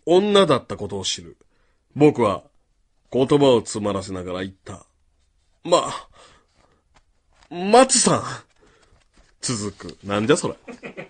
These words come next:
別になんかこの、創作欲をね、満たすためのコーナーじゃないですからね、これ。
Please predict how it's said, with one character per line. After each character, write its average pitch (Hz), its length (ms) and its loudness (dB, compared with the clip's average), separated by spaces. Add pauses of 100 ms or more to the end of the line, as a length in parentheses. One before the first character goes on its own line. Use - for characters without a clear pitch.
(2000)
別 170 160 2
に 175 100 2
な 143 100 2
ん 135 40 0
か 107 100 -8
こ 107 440 0
の、 113 60 -2
創 269 340 2
作 262 240 2
欲 123 280 4
を 95 360 0 (140)
ね、 120 100 -2
満 151 160 4
た 233 120 6
す 226 280 -2
た 214 160 4
め 165 140 4
の 101 300 -4 (680)
コ 185 160 2
ー - 20 6
ナ 190 80 6
ー 165 40 4
じ 131 60 -2
ゃ - 40 -2
な 117 160 2
い 156 80 2
で 135 80 -2
す - 80 -10
か - 60 -14
ら 73 60 -16
ね、 120 140 -6
こ 113 60 -10
れ。 - 240 -16